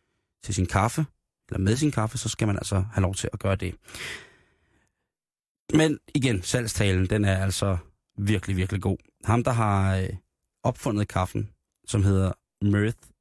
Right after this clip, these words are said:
øh, eller dem, der har opfundet kaffen, Mirth Provisions, de siger, at når man drikker den her drik, så er det som at ride på ryggen af en fed lavine ned ad lækkerhedsbjerget. For til sidst at ende i havet af gode vibrationer.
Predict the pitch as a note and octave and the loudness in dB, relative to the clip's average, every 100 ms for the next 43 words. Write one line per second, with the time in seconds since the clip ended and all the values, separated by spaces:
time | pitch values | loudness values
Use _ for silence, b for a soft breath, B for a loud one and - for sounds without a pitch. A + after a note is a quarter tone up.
0 | _ - G#2 G2+ G2 F#2+ F#2 F2+ G2 G#2 | _ -2 2 2 2 2 0 -2 -2 -2
1 | A2+ A#2+ A#2 B2 A2 G#2 - G#2+ A2+ - | -2 -2 -2 -4 -2 -2 0 0 0 -4
2 | G#2 A2 - B2 - B2+ A2+ B2 B2 B2+ | -2 -2 -2 -4 -4 -4 0 0 0 -4
3 | _ _ _ _ - b b A2 G2+ - | _ _ _ _ -20 b b -2 -2 -4
4 | B B B B B B B B B C#3 | B B B B B B B B B 0
5 | D#3+ D3 F#3 G#3 D3+ C3 C3+ - G#2 G#2 | 0 0 0 0 0 2 0 0 -2 -2
6 | - - _ _ _ _ _ _ - C#3+ | -10 -20 _ _ _ _ _ _ -2 0
7 | B2+ C#3 D3 C3+ A2+ A2+ A#2+ C#3+ - G#2+ | 0 0 0 0 2 2 2 0 -2 -2
8 | G#2 C3 - - A2+ A2 D3 - C3+ G#2+ | -2 -4 -4 -2 0 0 -2 0 -2 0
9 | A2 A2 B2 B2 A2 A2 G#2 F#2+ G2+ G#2+ | 2 2 0 0 -2 0 0 0 0 -2
10 | G2+ G#2 F#2+ A#1+ G1+ - _ _ _ _ | -2 -2 -4 -4 -10 -12 _ _ _ _
11 | _ - - B2 B2 - E3+ - - - | _ -6 -2 0 0 0 0 -2 -2 0
12 | A#2+ C3+ D3+ G#2 B2 - D#3 - - - | 2 2 2 2 2 0 -2 -4 -6 -4
13 | G2+ G2 G#2 - G#2 - - F2+ | -2 0 -2 -2 -2 -2 -2 -4